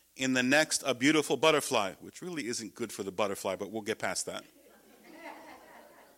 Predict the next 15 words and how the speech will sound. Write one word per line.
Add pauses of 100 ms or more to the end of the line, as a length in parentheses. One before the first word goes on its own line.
(2500)
While
green
grass
was
in
a
third
egg. (1300)
The
children
oohed
and
ahed. (1700)
In
another,